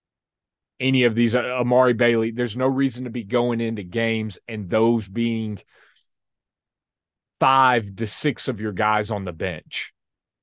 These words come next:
Like, that just can't happen. And I don't think it's going to happen too often because, you know, Amari Bailey's on the two-way. He'll be spending a ton of time in Greensboro. He's not going to be getting any time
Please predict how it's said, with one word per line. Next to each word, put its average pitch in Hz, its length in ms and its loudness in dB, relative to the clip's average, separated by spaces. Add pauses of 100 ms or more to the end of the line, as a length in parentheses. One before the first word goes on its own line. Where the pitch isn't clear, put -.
(140)
Like, 107 180 -4
that 123 160 0
just - 220 -4
can't 104 260 -6
happen. 104 480 -2
And 110 220 -10 (380)
I 127 80 0
don't 147 180 2
think 175 180 2
it's 156 100 -2
going 156 260 0
to 123 60 0
happen 123 460 -2 (180)
too 156 240 -2
often 165 420 -2
because, 113 520 -6
you 120 140 -10
know, 101 140 -2
Amari 107 280 0
Bailey's 110 360 0
on 98 120 -6
the 95 80 -10
two-way. 117 500 0
He'll 110 120 -4
be 95 340 -10
spending 95 400 -8
a 90 40 -8
ton 113 240 -6
of 95 120 -8
time 95 260 -6
in 85 100 -10
Greensboro. 98 540 -4
He's 95 180 -10
not 95 180 -10
going 92 200 -10
to 90 60 -12
be 87 100 -12
getting 85 340 -12
any 98 220 -10
time 90 420 -10